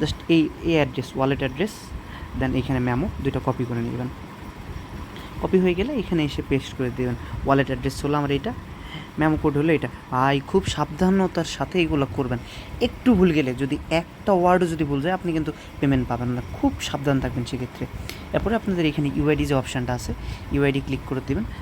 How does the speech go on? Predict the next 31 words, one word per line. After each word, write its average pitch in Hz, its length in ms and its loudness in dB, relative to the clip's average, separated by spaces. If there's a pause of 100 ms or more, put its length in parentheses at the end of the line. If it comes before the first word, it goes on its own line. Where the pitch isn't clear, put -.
(140)
Then 151 180 2
Bybit 131 260 4 (160)
ইউআইডি, 143 360 4 (240)
এখানে 131 220 -2
আপনারা 127 340 -2
দিয়ে 196 180 2
সেন্ডে 139 400 2
ক্লিক 127 200 0 (100)
করে 123 220 -2
দেবেন। 123 140 -2 (400)
Then, 143 280 2
আম, 143 300 2 (280)
I 147 200 4
confirm। 135 260 2 (340)
এখন 214 200 6
আপনাদের 151 380 2
বলে 127 240 2
দিই, 110 80 -10 (1400)
এইখানে 190 320 6 (100)
কেওয়াইসি 165 500 4
মাস্ট 143 280 0 (140)
থাকতে - 320 0
হবে 135 180 2
আপনাদের, 127 340 -2 (400)
বা-, - 460 -4
Bybit-এ 151 320 4
মাস্ট 156 300 2
কেওয়াইসি 165 400 4
থাকতে 143 260 -4
হবে। 151 200 0 (1040)
আর 135 280 6